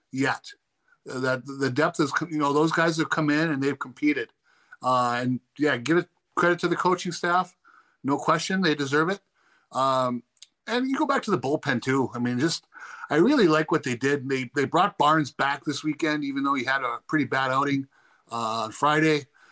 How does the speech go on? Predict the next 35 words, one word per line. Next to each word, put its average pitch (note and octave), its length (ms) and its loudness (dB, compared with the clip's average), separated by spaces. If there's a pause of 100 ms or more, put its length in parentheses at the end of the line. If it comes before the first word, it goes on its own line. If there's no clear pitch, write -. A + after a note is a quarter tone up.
(120)
Uh, A2+ 240 0
they A#2+ 80 0
brought C3+ 280 2
Soto F#3 380 2
back F3 360 0
the C#3+ 60 -10
night D3+ 200 0
after D3+ 320 -2
his D#3+ 180 0
bad E3 280 0
outing E3 320 -2
as A#2+ 120 -8
well. D#3+ 400 0 (460)
I F#3+ 140 0
think A3 160 -2
that's F#3 180 -2
important. C3+ 540 -2
I A#2+ 100 -6
think E3 160 -6
you D3+ 100 -4
gotta, D3 380 2 (480)
you C#3 80 -4
know, B2 240 0
shake F3 320 -2
those C#3+ 220 0
things B2+ 200 0
off C#3 300 2
and A#2+ 160 -6
keep D3+ 180 -6
running C#3+ 200 2
those A#2+ 160 -2
guys A#2+ 260 0
out C3+ 160 2
there A2+ 180 -2
because, A2+ 440 -4